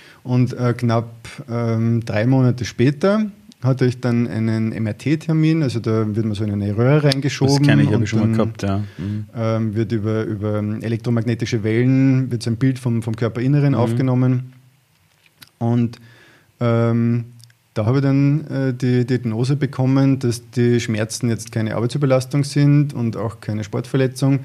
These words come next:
Speaker 1: sondern dass da ein, ein Tumor ist in meinem Oberarmknochen, ähm, also am oberen Ende,
Speaker 2: Mhm.
Speaker 1: äh, des Oberarmknochens. Und der war schon so groß, äh, dass er ein Zentimeter über die alten Knochengrenzen hinausgewachsen ist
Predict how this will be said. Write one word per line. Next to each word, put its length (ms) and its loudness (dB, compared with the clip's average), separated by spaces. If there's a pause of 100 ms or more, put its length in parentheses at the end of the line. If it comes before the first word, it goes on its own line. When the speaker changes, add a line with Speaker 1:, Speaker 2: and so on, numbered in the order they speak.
(300)
Speaker 1:
sondern 560 2
dass 220 -2
da 160 0
ein, 400 -4
ein 220 -8
Tumor 320 2
ist 420 -2
in 240 -2
meinem 240 0
Oberarmknochen, 880 -2 (680)
ähm, 560 4
also 160 -2
am 100 -2
oberen 340 0
Ende, 460 2
Speaker 2:
Mhm. 300 -2 (100)
Speaker 1:
äh, 140 -2
des 140 -4
Oberarmknochens. 840 -2 (1120)
Und 180 -2
der 440 4 (280)
war 140 0
schon 140 2
so 260 2
groß, 520 0
äh, 200 -2
dass 160 0
er 120 0
ein 200 0
Zentimeter 580 0
über 220 2
die 140 0
alten 300 0
Knochengrenzen 640 -2
hinausgewachsen 680 -2
ist 260 0